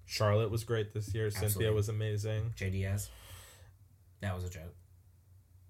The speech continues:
Speaker 2: No, please, no.
Speaker 1: It was insufferable.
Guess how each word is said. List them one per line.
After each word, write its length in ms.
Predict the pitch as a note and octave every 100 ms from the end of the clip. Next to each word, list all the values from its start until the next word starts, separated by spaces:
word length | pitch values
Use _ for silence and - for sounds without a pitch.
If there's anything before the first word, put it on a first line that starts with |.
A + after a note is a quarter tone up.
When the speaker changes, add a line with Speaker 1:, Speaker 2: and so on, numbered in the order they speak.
| -
Speaker 2:
No, 420 | - G2+ F2+ F2+ F2+
please, 520 | - G2+ F#2+ F#2 F2+ F#2
no. 340 | F2+ F2+ F2+ -
Speaker 1:
It 120 | D3
was 180 | B2+ A2
insufferable. 800 | G#2+ G2+ G2 F#2 G2+ F2 F2 G2+